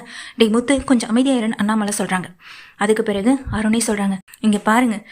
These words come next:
நான் அந்த சிட்டியை பார்க்கறதுக்காக போனது வேற விஷயமா, என்னுடைய அது தனிப்பட்ட விஷயம்.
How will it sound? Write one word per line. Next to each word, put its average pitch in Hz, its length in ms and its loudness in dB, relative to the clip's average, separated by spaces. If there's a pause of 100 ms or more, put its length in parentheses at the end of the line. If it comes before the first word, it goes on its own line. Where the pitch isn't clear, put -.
(200)
நான் 233 280 4 (100)
அந்த 214 180 2
சிட்டியை 247 340 0
பார்க்கறதுக்காக 220 640 0
போனது 208 320 0 (180)
வேற 208 200 0
விஷயமா, 190 340 -2 (360)
என்னுடைய 254 380 4 (260)
அது 214 220 0
தனிப்பட்ட 233 440 0
விஷயம். - 280 -6